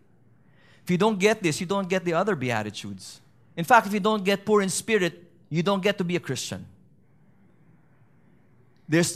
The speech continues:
there's no acceptance if you're still high and mighty and proud that I am still who I am, without understanding that, wait a minute, I am poor. I have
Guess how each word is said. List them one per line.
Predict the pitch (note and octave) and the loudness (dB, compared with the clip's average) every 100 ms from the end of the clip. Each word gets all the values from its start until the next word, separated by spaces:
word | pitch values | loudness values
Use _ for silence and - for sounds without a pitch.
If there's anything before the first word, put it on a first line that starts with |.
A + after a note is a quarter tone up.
| E3 | -2
there's | D#3 A3 | 4 4
no | A3 A3 | 4 0
acceptance | - - - G3+ G3 E3+ D3+ | 2 -2 2 2 2 -2 -4
if | - | -2
you're | E3+ | -2
still | - - F#3 | -2 -2 -2
high | C3 G#3 A3+ A3 | 2 6 6 4
and | F#3 F3+ | 0 -2
mighty | F#3 G3+ G3+ | -2 -2 -4
and | E3+ E3+ | -4 -6
proud | - A3 G#3 G3+ D3+ | -4 0 2 2 0
that | C#3 D#3+ | -4 -6
I | F#3 F3+ | -4 -4
am | F3+ | -4
still | - - G3+ F#3+ | -6 -4 -2 0
who | F3+ F#3 | -2 -4
I | E3 | -4
am, | E3+ F#3 D3+ A#2+ - - - - _ _ _ - _ | -2 -2 -2 -8 -16 -20 -20 -20 _ _ _ -20 _
without | C#3+ D3+ F3 F3+ | -4 0 0 0
understanding | F3 E3 - E3 E3+ E3+ | -2 -2 0 2 2 0
that, | D#3+ - - | -4 -6 -8
wait | D#3 E3+ | -4 -2
a | |
minute, | D#3+ D3+ B2 - | -2 -4 -4 -6
I | C#3+ | -6
am | C#3+ D#3 D#3 | -4 -6 -6
poor. | - D3+ D3+ A#2 | -6 -4 -2 -2
I | C3 | -4
have | C#3 C#3 | -4 -6